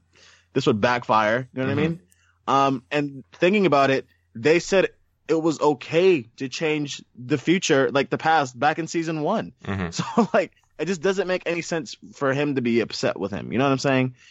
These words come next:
Speaker 1: If that was the goal in the, in the season finale of season one, and then he accomplished it in season two, why are you pissed off about it? You know what I'm saying?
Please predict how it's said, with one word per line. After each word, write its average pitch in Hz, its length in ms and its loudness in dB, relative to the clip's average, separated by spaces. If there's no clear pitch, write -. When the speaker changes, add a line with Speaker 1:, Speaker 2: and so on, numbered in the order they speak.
Speaker 1:
If 131 140 -2
that 151 160 4
was 170 160 4
the 165 80 0
goal 139 480 4
in 127 340 0
the, 117 280 -2
in 127 100 0
the 117 80 0
season 139 280 -2
finale 131 340 2
of 110 80 -2
season 107 340 -2
one, 95 280 -4
and 110 120 -2
then 107 100 0
he 107 80 2
accomplished 135 540 0
it 120 220 2
in 113 200 0
season 104 460 -2
two, 104 440 4
why 120 180 4
are 127 60 2
you 120 140 4
pissed 120 280 -4
off 95 220 -4
about 90 240 -12
it? - 140 -14
You 113 80 -4
know 131 60 0
what 135 80 2
I'm 131 80 0
saying? 127 360 -2